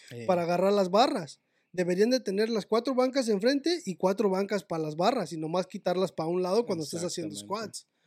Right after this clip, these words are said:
Speaker 1: Ujú.
Speaker 2: Pero ellos, esos güeyes no tienen así, esos güeyes tienen nomás cuatro, este, las cuatro bancas. Entonces todos los que están haciendo, este,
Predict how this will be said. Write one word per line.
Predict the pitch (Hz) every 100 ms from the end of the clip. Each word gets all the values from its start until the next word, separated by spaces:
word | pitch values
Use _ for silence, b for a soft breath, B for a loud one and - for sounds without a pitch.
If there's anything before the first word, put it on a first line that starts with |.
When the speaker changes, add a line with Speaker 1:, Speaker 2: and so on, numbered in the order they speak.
| b b
Speaker 1:
Ujú. | 131 123
Speaker 2:
Pero | 175 160
ellos, | 180 208
esos | 190 208
güeyes | 214 214
no | 202 196
tienen | 214 202 180
así, | 156 - 277
esos | 214 202
güeyes | 202 196
tienen | 214
nomás | 190 180 190
cuatro, | - 202 202 208 185 165
este, | 143 - 156 143 139 - _ _ _ _ -
las | 151
cuatro | 196 196 190
bancas. | 190 277 302 175
Entonces | 175 208 208
todos | 226
los | 220
que | 185
están | 170 208
haciendo, | 214 226 220 220 208
este, | 180 151 - 175 156 151 143 135